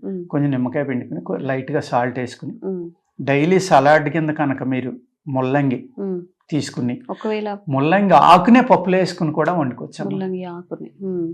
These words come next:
Speaker 2: మనం దుంప తింటాం తప్ప ఆకులు వాడుకోం, కానీ ఆకుల్లో ఎక్కువ శక్తి ఉంది.
Speaker 1: మ్మ్.
Speaker 2: ఈ కిడ్నీ స్టోన్స్ తగ్గించే శక్తి
Speaker 1: మ్మ్.
Speaker 2: ఆకుల్లో కూడా ఎక్కువ ఉంది.
Speaker 1: మ్మ్.
Speaker 2: ఆ ఆకుల రసం తీసుకుని మీరు ము-, ముల్లంగి దుంప రసం కానీ
Speaker 1: మ్మ్.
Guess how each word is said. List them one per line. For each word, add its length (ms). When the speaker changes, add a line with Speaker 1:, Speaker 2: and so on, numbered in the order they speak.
Speaker 2:
మనం 400
దుంప 200
తింటాం 320
తప్ప 220
ఆకులు 300
వాడుకోం, 360
కానీ 260
ఆకుల్లో 420
ఎక్కువ 220
శక్తి 320
ఉంది. 300
Speaker 1:
మ్మ్. 300
Speaker 2:
ఈ 60
కిడ్నీ 320
స్టోన్స్ 360
తగ్గించే 440
శక్తి 520
Speaker 1:
మ్మ్. 180
Speaker 2:
ఆకుల్లో 420
కూడా 220
ఎక్కువ 360
ఉంది. 120
Speaker 1:
మ్మ్. 240
Speaker 2:
ఆ 40
ఆకుల 400
రసం 420
తీసుకుని 460
మీరు 260
ము-, 240
ముల్లంగి 520
దుంప 260
రసం 320
కానీ 220
Speaker 1:
మ్మ్. 400